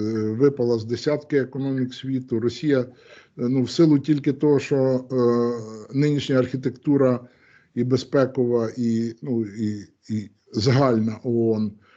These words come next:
формувалась за наслідками Другої світової війни, то зараз це треба переглядати. І це, е, в цьому є великий інтерес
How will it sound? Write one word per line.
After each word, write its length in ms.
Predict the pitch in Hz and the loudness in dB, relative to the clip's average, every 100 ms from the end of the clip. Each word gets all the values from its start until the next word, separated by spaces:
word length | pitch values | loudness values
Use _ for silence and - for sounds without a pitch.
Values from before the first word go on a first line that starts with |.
| _ | _
формувалась 880 | - 143 147 143 143 135 127 - - | -2 0 2 2 2 2 0 -2 -14
за 260 | 113 135 131 | -4 0 0
наслідками 640 | 135 135 - 131 - 131 | 0 -4 -6 -8 -4 -4
Другої 460 | 131 139 135 131 131 | -2 0 2 4 2
світової 580 | 127 135 139 139 139 143 | 0 -2 2 4 4 4
війни, 480 | 160 190 269 294 294 _ _ _ _ _ _ _ _ _ | 2 -4 -8 -10 -14 _ _ _ _ _ _ _ _ _
то 180 | 165 147 | 2 4
зараз 400 | 151 170 175 170 | 2 0 -2 -4
це 120 | 170 | -6
треба 280 | 165 143 147 | -2 -2 -2
переглядати. 840 | 170 170 170 202 202 208 - 127 | -2 0 0 -2 -2 -2 -2 -2
І 60 | 120 | -2
це, 320 | 123 196 185 - | -2 0 0 -2
е, 140 | 156 143 | 0 0
в 100 | 123 | 0
цьому 360 | 175 180 190 | 0 2 0
є 160 | 180 170 | 2 2
великий 460 | 156 156 151 170 | 4 2 0 -2
інтерес 640 | 165 156 156 139 127 - | -4 -2 0 0 0 -4